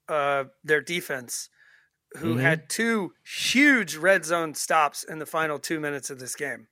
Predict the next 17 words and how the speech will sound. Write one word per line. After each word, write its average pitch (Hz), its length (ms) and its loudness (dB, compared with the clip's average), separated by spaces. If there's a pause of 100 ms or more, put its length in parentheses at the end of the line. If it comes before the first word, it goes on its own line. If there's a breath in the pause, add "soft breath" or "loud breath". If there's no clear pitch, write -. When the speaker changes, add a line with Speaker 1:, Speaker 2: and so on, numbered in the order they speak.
(140)
Speaker 2:
Yeah. 92 280 -2 (180)
Speaker 1:
Right? 156 260 4 (460 loud breath)
The 151 100 -12
first 220 340 4
red 208 160 6
zone 180 220 2
stop 160 380 2 (160)
was, 165 260 -2
like, 156 160 2
a 156 60 0
lesson 151 360 0
in 143 140 -10
grit 156 420 2
and 147 140 -8
determination. 147 760 -2
This, 160 360 -4
this - 420 -4